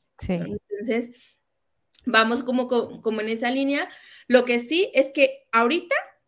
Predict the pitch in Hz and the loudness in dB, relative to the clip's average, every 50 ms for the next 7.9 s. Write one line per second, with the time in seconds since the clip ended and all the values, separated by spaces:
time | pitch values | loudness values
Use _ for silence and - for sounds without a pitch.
0 | _ _ _ - - 311 294 302 302 302 302 330 330 339 359 370 415 508 523 523 | _ _ _ -2 0 2 4 4 4 2 0 -2 -4 -2 -2 -2 -2 -2 -2 -4
1 | - 262 226 233 226 - _ _ - 233 233 226 254 233 233 240 262 277 302 370 | -4 -4 -4 -4 -8 -16 _ _ -6 -4 -4 -2 -4 -4 0 4 4 4 4 2
2 | 403 392 - 294 - 254 254 262 269 269 277 294 294 277 254 277 - - - 196 | 0 -4 -8 -8 -6 -6 -4 -2 -2 -2 -2 -4 -4 -4 -6 -6 -8 -12 -12 -8
3 | 208 214 214 226 247 311 349 - _ _ _ _ _ _ _ _ _ _ - 233 | -2 0 0 0 0 -2 -4 -10 _ _ _ _ _ _ _ _ _ _ -12 -10
4 | 220 220 226 233 247 240 - 240 247 240 247 233 247 254 262 269 262 269 262 262 | -8 -6 -4 -6 -6 -2 -2 -2 0 0 0 -2 0 0 0 0 2 2 2 4
5 | 254 254 - 233 226 226 220 214 208 214 220 - _ - 214 214 208 208 208 202 | 2 2 0 0 0 0 -2 -4 -6 -8 -12 -16 _ -8 -6 -4 -4 -4 -4 -4
6 | - 214 220 220 220 226 220 - - 240 240 247 240 233 240 226 214 214 233 277 | -2 -2 -2 -2 -2 -6 -10 -10 -8 -6 -6 -6 -4 -4 -4 -4 -4 -2 -4 -4
7 | - - _ _ _ _ - 214 202 196 196 196 196 190 196 - - | -6 -8 _ _ _ _ -6 -4 -2 -2 0 0 -2 -2 -4 -6 -12